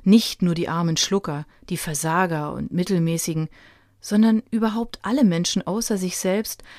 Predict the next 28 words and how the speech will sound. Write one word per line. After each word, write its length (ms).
als 340
sei 280
er 400
eine 260
Art 280
von 200
den 160
Sternen 600
herabgestiegenes 1120
Alien, 460
Angehöriger 880
einer 320
älteren 440
und 300
höher 180
entwickelten 540
Rasse, 400
die 80
verächtlich 680
auf 80
das 240
Gewimmel 420
des 240
Homo 240
sapiens 480
blickte 480
und 160
sagte: 480